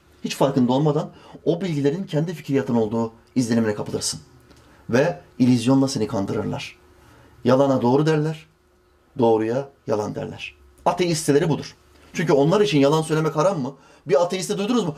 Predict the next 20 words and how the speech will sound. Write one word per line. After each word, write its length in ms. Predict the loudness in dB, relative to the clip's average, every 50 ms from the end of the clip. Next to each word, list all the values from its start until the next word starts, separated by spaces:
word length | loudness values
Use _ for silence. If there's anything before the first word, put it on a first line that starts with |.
| -4 0
"Yalan 220 | 2 4 4 4 4
söylemek 360 | 4 2 4 4 2 2 2
haram, 260 | 2 2 2 2 2
ben 80 | 2 2
yalan 200 | 2 2 0 2
söylemem." 460 | 2 2 2 2 0 -2 -4 -8 -14 -16 -20 -20 _ _ -20 _ _ -14 -14 -14 -16 -16 -16 -16
<laughs> 800 | -16 -18 _ -20 -20 -20 -20 -20 -20 -20 -20 _ _ _ _ -6
Hiçbir 220 | -6 -4 0 2
ateiste 380 | 2 2 2 0 -4 -4 -4 -2
duydunuz 300 | -2 0 0 0 0 0
mu 60 | 0
böyle, 260 | 0 0 0 -2 -4 -8 _ _ -2
böyle 200 | 0 0 0 0
diyen? 240 | 0 -2 -4 -6 -10 _ _ _ _ _ _ _ _ _
Hayır, 360 | 0 2 2 2 2 0 -4 -6
ateistler 480 | -6 -6 -6 -6 -6 -8 -4 -2 0 2
ahirete 400 | 4 2 2 2 0 0 2 2
inan-, 220 | 2 0 0 -2
inanmıyor 340 | -2 -2 -2 0 -2 -6 -6
ki. 240 | -6 -10 -14 -14